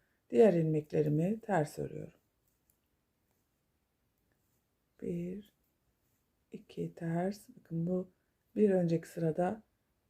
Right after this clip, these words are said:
aradan çıkardığım ilmekti ve kenar ilmeğimi ördüm. Şimdi burada yine şekillendirme yapacağız arkadaşlar. Kenar ilmeğimi örmeden aldım. Bakın şimdi şu dört ilmeği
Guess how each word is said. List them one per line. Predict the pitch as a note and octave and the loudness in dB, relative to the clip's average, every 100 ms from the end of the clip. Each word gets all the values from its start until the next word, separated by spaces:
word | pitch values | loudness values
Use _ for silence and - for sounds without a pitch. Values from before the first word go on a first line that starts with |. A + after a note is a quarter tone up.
| _ _ _ _ _ _ _ _ _ - | _ _ _ _ _ _ _ _ _ -2
aradan | F#3+ F3 E3+ E3 | 0 2 -2 -4
çıkardığım | - E3 D3+ D#3+ D#3 | -6 -6 -4 -2 0
ilmekti | D3+ D3 D3 - G#3 | 0 -2 -4 -4 -2
ve | G3+ G3 | 0 0
kenar | F#3+ F3 | -2 0
ilmeğimi | D#3 D3 C#3+ D#3 A3+ B3 _ - | -2 0 -2 -2 -4 -8 _ -4
ördüm. | F#3 C3+ - _ _ _ _ _ _ _ _ _ _ _ _ _ _ _ _ _ _ | -4 -4 -10 _ _ _ _ _ _ _ _ _ _ _ _ _ _ _ _ _ _
Şimdi | - A3 E3 F3+ A#3 _ | -6 -4 -2 -4 -8 _
burada | A3 - E3 | -8 -6 -6
yine | G3+ D3+ F3 A3+ | -4 -2 -4 -6
şekillendirme | - - E3+ D#3 C#3+ C#3+ C#3+ | -10 -6 -4 -2 -2 -2 -4
yapacağız | D3 - - D3+ D#3 | -6 -10 -10 -10 -10
arkadaşlar. | D3+ - E3 E3 - A#3 C4 _ _ _ _ _ | -14 -14 -14 -14 -8 -8 -8 _ _ _ _ _
Kenar | B3+ A#3 F3+ | 4 6 6
ilmeğimi | D#3+ D#3 D#3+ G#3+ | 4 2 2 4
örmeden | G#3+ D#3+ D#3 A#3 | 4 4 0 0
aldım. | E3 D3 - _ _ _ _ _ - | 2 0 -6 _ _ _ _ _ -8
Bakın | G3+ E3 | -6 -6
şimdi | D3+ E3 D#3 | -6 -6 -8
şu | E3+ A#3 A3 | -6 -6 4
dört | A3 A#3+ - | 6 6 2
ilmeği | F3 D#3 D3+ C#3+ D3+ F3+ A3 | 0 2 4 4 4 2 -2